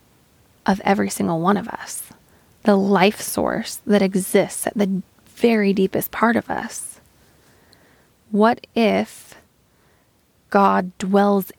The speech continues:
in me as me? And what if all of my lifetime of praying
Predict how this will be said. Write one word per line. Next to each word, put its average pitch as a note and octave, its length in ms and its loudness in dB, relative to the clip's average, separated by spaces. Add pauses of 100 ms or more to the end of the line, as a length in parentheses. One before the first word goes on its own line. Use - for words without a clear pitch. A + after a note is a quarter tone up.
(140)
in G#3+ 340 4
me G#3 460 -2 (840)
as G3+ 440 0
me? - 420 -16 (1800)
And G3+ 240 0
what A3 260 2 (160)
if A3+ 680 -2 (1080)
all G#3+ 220 4
of A3+ 100 -2
my G3 160 4
lifetime G3+ 800 0
of - 220 -6
praying A3 800 2